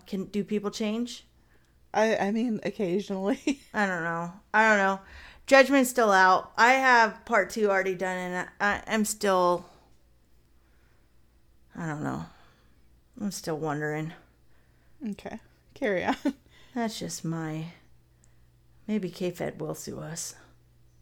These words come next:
Speaker 2: Whatever.
Speaker 1: <laughs> Britney's worth continues skyrocket that year, and she collaborated with Elizabeth Arden on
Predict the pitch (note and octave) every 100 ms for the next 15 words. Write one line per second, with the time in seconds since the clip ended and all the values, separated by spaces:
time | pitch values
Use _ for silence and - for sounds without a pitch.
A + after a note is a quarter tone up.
0 | _ _ _ D4 B3 E3 D#3+ D#3 E3+ F4+
1 | F#4 F#4 - - - - - - - -
2 | E4 D#4+ F4 C#4 C4+ C4 - B3 A#3+ A3+
3 | A3 A3 - G#3+ G#3 G3+ G#3 G#3 G3+ -
4 | G3+ G3+ G3+ G#3 - G3+ G3 A3 G#3 A3+
5 | G#3+ G3 G3+ G#3+ A3 G#3+ G3 F#3 - F3+
6 | F#3 F#3+ G#3+ A3+ - F#3 F#3 F3+ F3 G3
7 | A3+ - _ _ _ _ _ _ - F#3
8 | F3 F3